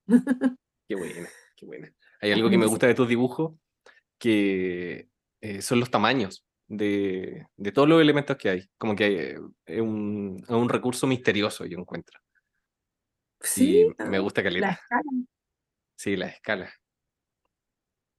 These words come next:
Speaker 2: Porque hay cosas que
Speaker 1: Sí.
Speaker 2: no tienen sentido en, en las escalas, po,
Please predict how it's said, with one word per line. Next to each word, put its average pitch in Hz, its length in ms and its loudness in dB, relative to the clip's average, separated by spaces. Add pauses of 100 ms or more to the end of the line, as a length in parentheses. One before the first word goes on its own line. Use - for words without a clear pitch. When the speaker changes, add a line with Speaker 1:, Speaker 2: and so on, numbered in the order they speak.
(140)
Speaker 2:
Porque 127 180 0
hay 120 60 2
cosas 156 260 0
que 196 180 4
Speaker 1:
Sí. 185 200 -2
Speaker 2:
no 135 180 -6
tienen 143 200 -2
sentido 160 880 0
en, - 240 -10
en 127 140 -2
las 123 140 2
escalas, 180 360 -2
po, - 180 -12